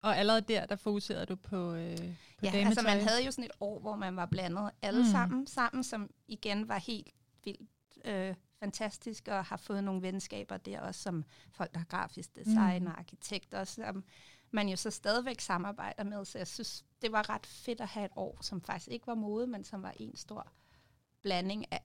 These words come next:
Speaker 2: alt muligt kreativt, øhm, selvom jeg godt vidste, det var det, jeg skulle, men man fik ligesom chancen for at prøve alt af først. Øhm,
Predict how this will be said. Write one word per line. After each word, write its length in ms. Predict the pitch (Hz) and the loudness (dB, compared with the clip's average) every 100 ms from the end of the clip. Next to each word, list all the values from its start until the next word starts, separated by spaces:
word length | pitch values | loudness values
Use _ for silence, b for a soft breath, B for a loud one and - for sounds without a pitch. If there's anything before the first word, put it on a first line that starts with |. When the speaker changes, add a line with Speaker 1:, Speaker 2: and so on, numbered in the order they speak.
| - | 0
Speaker 2:
alt 180 | 220 | 2
muligt 420 | 220 196 180 185 - | 2 0 -2 -6 -6
kreativt, 560 | - 190 202 - - _ _ _ | -2 -2 -4 -8 -10 _ _ _
øhm, 320 | 208 196 185 | 0 2 2
selvom 400 | 175 - 262 - | 0 2 0 0
jeg 80 | 185 | -6
godt 220 | - 139 | -6 -10
vidste, 200 | - - | -12 -14
det 80 | - | -10
var 60 | 175 | -8
det, 100 | 165 | -8
jeg 100 | 170 | -8
skulle, 360 | - 180 170 | -6 -4 -4
men 280 | 185 185 175 - | -4 -4 -6 -6
man 140 | - 170 | -6 -2
fik 200 | 247 240 | -2 -4
ligesom 280 | 190 - | -8 -8
chancen 500 | 170 - 165 185 - 202 | -8 -4 -4 -4 -8 -8
for 100 | - | -6
at 120 | - | -8
prøve 300 | - 180 180 - | -8 -8 -6 -6
alt 180 | 185 - | -8 -6
af 180 | - - | -10 -10
først. 560 | - 196 185 - - - B B B B B - | -10 -8 -4 -4 -6 -16 B B B B B -4
Øhm, 360 | 202 190 180 | -2 0 -2